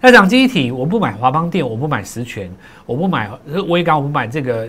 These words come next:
金豪科的时候，I C设计是主流吧？所以记忆体的控制I C，这个就特别强。同样的，也是在那个区间五十到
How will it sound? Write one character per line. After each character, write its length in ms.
金 180
豪 120
科 180
的 80
时 160
候 160
，I 140
C 60
设 160
计 260
是 200
主 160
流 160
吧？ 180
所 140
以 80
记 200
忆 40
体 160
的 100
控 220
制 100
I 140
C， 180
这 120
个 80
就 120
特 160
别 160
强。 220
同 180
样 160
的， 60
也 100
是 140
在 140
那 40
个 100
区 220
间 320
五 140
十 300
到 340